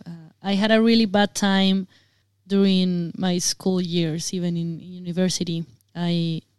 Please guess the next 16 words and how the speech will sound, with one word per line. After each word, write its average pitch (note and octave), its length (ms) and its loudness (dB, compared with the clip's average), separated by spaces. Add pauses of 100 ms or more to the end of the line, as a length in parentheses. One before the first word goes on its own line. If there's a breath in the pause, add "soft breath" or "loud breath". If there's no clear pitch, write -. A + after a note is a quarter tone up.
(120)
I F#3+ 120 4
went G3+ 240 6
to G#3+ 80 0
both G3 280 4
a F#3+ 60 -2
private G3+ 600 2
school A3+ 440 2
and G3 240 -2
a F3+ 60 -2
public F3 480 -2
school F3+ 320 -6
when F3 100 -2
I F3 80 -2
was E3+ 160 -2
studying. E3+ 460 -6 (500 loud breath)
And, F3 600 -2